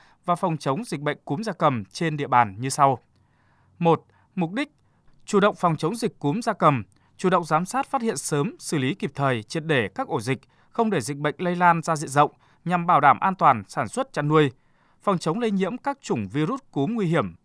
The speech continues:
lây nhiễm sang người, ứng phó với nguy cơ xâm nhiễm chủng mới virus corona ở người. Hai, nội dung giải pháp phòng chống dịch.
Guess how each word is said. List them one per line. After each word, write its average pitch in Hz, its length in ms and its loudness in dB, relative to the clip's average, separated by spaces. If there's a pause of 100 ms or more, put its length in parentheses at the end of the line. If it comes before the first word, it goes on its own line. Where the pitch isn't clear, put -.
lây 185 140 0
nhiễm 185 220 0
sang 185 220 0
người, 131 260 2 (420)
ứng 214 180 -2
phó 180 200 4
với 220 140 -2
nguy 240 140 -4
cơ 202 220 -2
xâm 185 280 -2
nhiễm 185 200 -4
chủng 127 280 -4
mới 131 400 -2
virus 170 320 -2
corona 165 440 2
ở 123 140 0
người. 117 280 0 (1000)
Hai, 160 380 2 (280)
nội 185 160 -2
dung 214 240 -4
giải - 160 -2
pháp 190 240 -2
phòng 135 220 -4
chống 143 160 -8
dịch. 170 200 -2